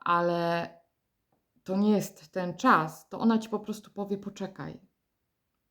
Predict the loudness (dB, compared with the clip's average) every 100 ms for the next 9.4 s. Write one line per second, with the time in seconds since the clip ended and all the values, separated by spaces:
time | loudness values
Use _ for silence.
0 | _ -20 _ -6 -2 -2 -4 -10 -18 -20
1 | -20 _ _ _ _ _ _ _ _ _
2 | _ _ _ _ _ _ _ _ _ _
3 | _ _ _ _ _ _ _ _ _ _
4 | _ _ _ _ -20 -20 _ _ _ -2
5 | 2 6 6 6 2 -6 2 6 6 4
6 | 2 4 4 6 6 6 4 -2 -4 -6
7 | -4 -8 -12 _ _ -12 -12 -12 -2 2
8 | 2 2 -4 -4 -4 -4 -4 -6 -8 -8
9 | -6 -6 -6 -12